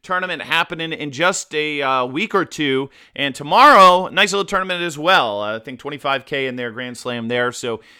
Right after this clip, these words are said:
uh, support them. They allow us to do this podcast for you for free. They support the Happy Hour show, brings you that for free. So if you enjoy a lot of the free stuff you have, play over there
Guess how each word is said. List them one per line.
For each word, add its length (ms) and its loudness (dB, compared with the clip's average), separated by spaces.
uh, 360 -2
support 420 0
them. 260 2
They 140 2
allow 280 4
us 120 -4
to 100 -20
do 140 -6
this 160 -6
podcast 480 2
for 240 -4
you 320 -8
for 240 2
free. 440 -6
They 140 -8
support 400 -8
the 80 -4
Happy 360 0
Hour 200 -2
show, 340 -8
brings 300 -8
you 120 -6
that 440 -2
for 220 0
free. 360 -2
So 360 -4
if 160 -4
you 120 -6
enjoy 440 4
a 120 -6
lot 200 -2
of 60 -8
the 60 -10
free 180 -12
stuff 260 -8
you 100 -6
have, 300 -2
play 240 -2
over 200 -2
there 320 -2